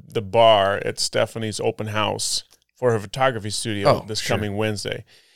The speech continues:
Speaker 1: And, uh, I'm making this, Bill and Arbogast and I are making an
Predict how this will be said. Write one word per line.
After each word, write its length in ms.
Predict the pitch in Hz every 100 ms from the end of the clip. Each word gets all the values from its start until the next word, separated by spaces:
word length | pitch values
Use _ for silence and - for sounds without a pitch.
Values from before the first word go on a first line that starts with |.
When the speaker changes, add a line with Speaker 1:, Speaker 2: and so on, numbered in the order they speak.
| _ _ -
Speaker 1:
And, 360 | 120 107 104
uh, 240 | 104 95 -
I'm 160 | 107
making 400 | 110 113 120 113
this, 240 | 101 101 -
Bill 380 | 110 143 139 127
and 120 | 107
Arbogast 580 | - 117 113 104 101 -
and 100 | 104
I 220 | 98 95
are 180 | 92 98
making 560 | 98 101 101 107 101 95
an 220 | 101 95